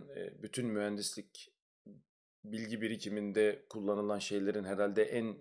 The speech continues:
zirvesini kullanan bir alandan bahsediyoruz. Yani böyle olunca sahaya inmemek gerçekten büyük bir, e, açık yaratıyor insanın zihninde. Yani tamam anlıyorum, işaretler var, şunlar var, bunlar var ama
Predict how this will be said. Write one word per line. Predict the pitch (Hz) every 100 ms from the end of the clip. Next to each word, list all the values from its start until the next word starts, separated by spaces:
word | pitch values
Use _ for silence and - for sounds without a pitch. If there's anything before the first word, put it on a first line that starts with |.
| -
zirvesini | 98 101 101 104 113 110
kullanan | - 101 110 113 110
bir |
alandan | 104 92 87 87 85
bahsediyoruz. | 82 - 90 85 85
Yani | 87 87 85
böyle | 101 110
olunca | 113 120 110 113 107 - - - _
sahaya | - - 110 127 127
inmemek | 131 139 123 131 -
gerçekten | 123 123 127 - 123 117
büyük | 120 120
bir, | 120 120 110 - _ _ -
e, | 87 90 90 - -
açık | - 143 -
yaratıyor | 95 87 98 92 -
insanın | 107 104 110
zihninde. | 110 107 101 104 95 92 85
Yani | 98 90 90
tamam | 120 127 117
anlıyorum, | 107 117 117 110 107 92
işaretler | - 101 104 101 98 98
var, | 95 95
şunlar | - 104 101 95
var, | 92 92
bunlar | 92 92 92
var | 104
ama | 101 98 95